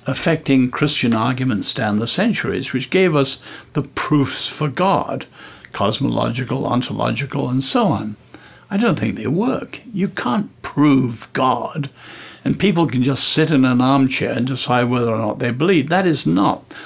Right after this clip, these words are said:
the biblical way, and I think the church went wrong in those sort of arguments. If we look in the Bible, the Greeks put a stress on systems,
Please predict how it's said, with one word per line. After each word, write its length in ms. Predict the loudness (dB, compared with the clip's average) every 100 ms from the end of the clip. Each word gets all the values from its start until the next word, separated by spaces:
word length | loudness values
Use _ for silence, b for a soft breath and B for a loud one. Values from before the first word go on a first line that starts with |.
| B -2
the 80 | -2
biblical 640 | 2 0 0 -4 -2 2
way, 320 | 2 2 -2
and 100 | -2
I 120 | -2 0
think 240 | 0 -2
the 80 | -4
church 420 | -4 -4 -4 -6
went 220 | -6 0
wrong 640 | 0 2 0 0 -2 -2 B B B B 0
in 140 | 2
those 260 | 4 2 2
sort 220 | 2 2
of 120 | 2
arguments. 760 | 2 2 0 -2 -4 -8 -10 -10 -20 _ B B B B B B B B B -20 -20 _ _ -2
If 160 | 2
we 100 | 4
look 200 | 4 4
in 100 | 4
the 60 | 4
Bible, 560 | 4 4 2 0 -6 -8 -2
the 100 | -2
Greeks 800 | 2 4 4 2 -2 -6 -6 -12 _ _ -20 -20 -20 B B B B
put 160 | 0 2
a 60 | 2
stress 500 | 0 0 2 2 2
on 160 | 0
systems, 960 | 0 0 0 -2 -6 -6 -6 -6 -8